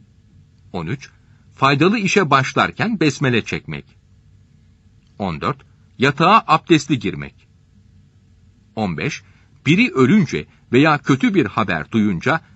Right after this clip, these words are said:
"İnna lillah ve inna ileyhi raciun" demek sünnettir. Zevait sünnetlerden bazıları şunlardır. Bir,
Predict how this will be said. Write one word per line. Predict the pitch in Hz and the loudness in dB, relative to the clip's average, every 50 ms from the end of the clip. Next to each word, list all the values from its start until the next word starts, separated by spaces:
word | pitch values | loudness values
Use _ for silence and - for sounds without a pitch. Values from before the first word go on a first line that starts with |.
| _ _ _ _ - | _ _ _ _ -2
"İnna | 233 240 214 180 143 123 | 0 0 2 2 2 2
lillah | 107 98 104 98 101 110 104 95 104 110 | 2 0 -2 -2 0 0 0 0 0 -2
ve | 107 107 | -2 -2
inna | - - 233 226 202 180 170 156 107 | -2 -2 -2 0 2 4 2 2 2
ileyhi | - 151 147 147 143 127 135 151 139 | 0 -2 0 0 0 0 0 0 0
raciun" | 135 135 131 123 - 127 135 156 156 117 85 73 | 2 2 0 0 0 0 0 2 0 0 -4 -6
demek | - 80 76 107 139 - - _ | -6 -6 -6 -6 -8 -10 -14 _
sünnettir. | - - - 117 101 87 78 - _ - - - - - - _ _ _ _ _ _ _ _ _ _ _ _ _ _ _ _ _ _ _ _ _ _ _ _ _ _ _ _ _ - _ _ _ _ _ _ _ - _ _ _ _ _ _ _ _ _ _ _ _ - | -12 -6 -4 -4 -2 -4 -6 -10 _ -18 -20 -20 -20 -20 -20 _ _ _ _ _ _ _ _ _ _ _ _ _ _ _ _ _ _ _ _ _ _ _ _ _ _ _ _ _ -20 _ _ _ _ _ _ _ -20 _ _ _ _ _ _ _ _ _ _ _ _ -4
Zevait | 101 139 175 185 208 220 233 269 254 - | 2 4 4 4 4 2 2 0 -2 -2
sünnetlerden | - 202 185 180 185 175 - 190 185 180 160 190 196 190 175 151 | -2 -2 0 2 0 0 2 2 2 2 4 2 2 2 2 4
bazıları | 175 196 208 190 - 180 185 190 208 - | 4 4 4 4 2 0 2 2 2 2
şunlardır. | - 185 160 151 143 127 101 - - 71 - - - _ _ _ _ _ _ _ _ _ _ _ _ _ _ _ _ - | 2 0 0 0 0 0 -2 -4 -6 -10 -12 -14 -20 _ _ _ _ _ _ _ _ _ _ _ _ _ _ _ _ -2
Bir, | 110 127 165 - | 0 0 0 0